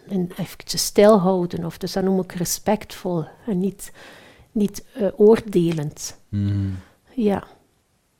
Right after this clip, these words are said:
Speaker 2: Oké.
Speaker 1: Dus ja, idem in het verkeer ook soms. Is het soms ook van een die zit met zijn lichten te flikkeren, dan word ik soms ook wel boos, maar dan denk ik, ja,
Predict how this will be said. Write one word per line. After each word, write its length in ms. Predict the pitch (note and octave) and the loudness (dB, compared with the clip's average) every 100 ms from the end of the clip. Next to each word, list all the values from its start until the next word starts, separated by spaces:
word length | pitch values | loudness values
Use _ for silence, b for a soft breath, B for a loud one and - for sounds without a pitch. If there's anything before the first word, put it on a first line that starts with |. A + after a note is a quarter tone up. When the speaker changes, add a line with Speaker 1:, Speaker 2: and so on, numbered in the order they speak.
| - | -18
Speaker 2:
Oké. 420 | E2+ - F#2 G#2+ C#3+ _ _ - | -18 -12 -10 -10 -12 _ _ -10
Speaker 1:
Dus 380 | G3+ F3 - - | -6 -4 -6 -14
ja, 140 | C3 - _ _ _ _ - | -14 -18 _ _ _ _ -8
idem 420 | F#3+ G3 F#3 F3+ | -6 -2 -2 -2
in 140 | E3 | -4
het 100 | D#3+ | -6
verkeer 420 | - G3 - F#3 F#3 | -8 -8 -2 0 0
ook 120 | - | -2
soms. 360 | - G#3+ G#3+ | -4 -2 -2
Is 120 | F#3 - | -6 -8
het 80 | - | -8
soms 300 | F#3+ E3+ G#3 | -8 -8 -8
ook 120 | - | -8
van 180 | G#3 F#3+ | -4 -4
een 180 | G3 F#3 | -2 -2
die 120 | F3+ | -2
zit 200 | F3+ F3+ | -4 -2
met 160 | F3+ D#3+ | -2 -4
zijn 200 | - E3+ | -4 0
lichten 340 | G3 - - | 0 0 -8
te 100 | - | -4
flikkeren, 600 | - G3+ G3+ - G3+ G3 | -4 0 -2 0 0 2
dan 140 | F#3 F#3 | 0 -2
word 160 | E3+ | -4
ik 80 | - | -4
soms 300 | - F3+ F3+ | -4 -2 0
ook 120 | F#3+ | 0
wel 200 | F#3+ F3+ | 2 2
boos, 320 | E3 F3+ B3 | 2 2 2
maar 140 | G#3+ F3 | 0 0
dan 120 | F3 | 0
denk 200 | G3+ F3+ | -2 -4
ik, 60 | - | -4
ja, 180 | F3 | -8